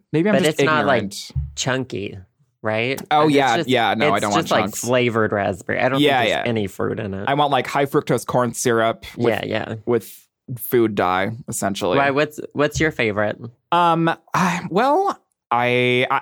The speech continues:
Speaker 1: I know I'm gonna have to try all these goddamn flavors of Krispy Kreme 'cause they have a fuckload now. I just got the original glazed ones today, and they're really, really goddamn good.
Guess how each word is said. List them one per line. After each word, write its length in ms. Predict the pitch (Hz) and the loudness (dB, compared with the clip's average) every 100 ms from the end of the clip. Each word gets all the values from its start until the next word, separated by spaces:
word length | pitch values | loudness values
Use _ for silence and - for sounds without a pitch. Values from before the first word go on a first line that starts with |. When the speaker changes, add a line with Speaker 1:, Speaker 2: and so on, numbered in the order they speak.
| - | 0
Speaker 1:
I 120 | 151 | 2
know 120 | 185 | 2
I'm 60 | 262 | 2
gonna 140 | 254 | 2
have 180 | 226 196 | 2 0
to 80 | - | -2
try 200 | - 151 | 2 2
all 120 | 147 | 2
these 140 | 139 | 2
goddamn 360 | 147 135 135 123 | 0 0 0 0
flavors 280 | 135 123 117 | 2 2 2
of 60 | |
Krispy 300 | 113 117 117 | 0 -2 -2
Kreme 400 | 104 127 98 98 | -2 0 0 -2
'cause 80 | 113 | -2
they 80 | 110 | -2
have 140 | 107 107 | 0 0
a 80 | 101 - | -4 -8
fuckload 580 | - - 156 - 107 92 | -18 -4 -2 0 0 0
now. 440 | 85 78 82 120 - - | -2 -2 -2 -4 -8 -4
I 80 | 147 | -2
just 160 | 190 | 0
got 140 | 220 214 | 0 2
the 100 | 160 | 2
original 360 | 143 135 135 | 2 0 0
glazed 380 | 120 117 120 120 | 0 2 0 0
ones 300 | 110 107 110 | -2 0 -2
today, 560 | - 110 107 92 85 - | -2 0 0 0 -2 -2
and 240 | 101 104 | -2 0
they're 160 | 104 104 | 0 0
really, 380 | 110 107 107 107 | 0 0 0 0
really 200 | 110 104 | 0 0
goddamn 420 | 104 107 107 107 | -2 -2 -4 -2
good. 360 | 151 120 87 | 0 0 0